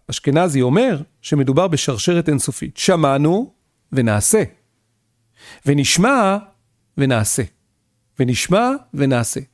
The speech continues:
עכשיו, את היסוד הזה הוא הולך להסביר. מה זה אומר?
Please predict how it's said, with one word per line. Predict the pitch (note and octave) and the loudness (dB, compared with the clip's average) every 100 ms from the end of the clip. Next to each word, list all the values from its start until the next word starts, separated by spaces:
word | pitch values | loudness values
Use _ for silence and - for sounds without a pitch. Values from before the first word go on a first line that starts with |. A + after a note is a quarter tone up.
| _ - | _ -12
עכשיו, | - F3 | -4 -2
את | D3 | 0
היסוד | C#3+ A#2+ A#3 A3 | 0 0 0 0
הזה | D#3 D#3+ A3 G3 | 0 0 0 0
הוא | G3+ D3+ | -2 0
הולך | C#3 - | 0 -2
להסביר. | A2 - C3 C3 _ _ - | -6 -6 -10 -12 _ _ -4
מה | C#3+ | -2
זה | C3 | 0
אומר? | B2+ A#2+ | -2 -2